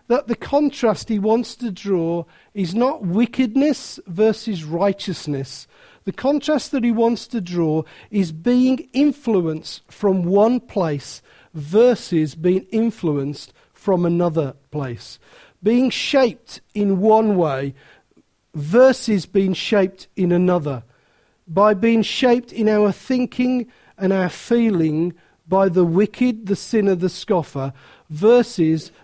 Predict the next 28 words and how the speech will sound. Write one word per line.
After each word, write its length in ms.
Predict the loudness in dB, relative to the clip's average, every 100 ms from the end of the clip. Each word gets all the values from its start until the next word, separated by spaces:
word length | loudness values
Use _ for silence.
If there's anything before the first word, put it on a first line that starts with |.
| _
being 220 | 0 2
shaped 640 | 0 0 2 2 0 -10 -20 -20 _ 2
by 220 | 4 4
the 140 | 4
law 460 | 4 4 4 4 4
of 140 | 2
the 120 | 2 2
Lord, 460 | 2 2 0 -2 -6 -20 -4
the 140 | 0
instruction 800 | 0 -2 -4 0 0 -2 -2 0
of 140 | 2 2
the 100 | 2
Lord 340 | 2 0 -2
found 360 | -2 0 0 0
in 160 | 0
the 80 | 0
Psalms. 640 | 0 0 0 -2 -10 -16 _ _ _ _
So 140 | -4
my 220 | 2 2 2
question 520 | 2 0 0 0 2
is 220 | 2 2
this, 420 | 2 2 0 -10 -16 -20 _ -2
and 220 | 0 2
I'm 160 | 2
gonna 200 | 2 2
fire 480 | 2 4 6 6 4
this 260 | 2 0 0
out 420 | 0 0 -4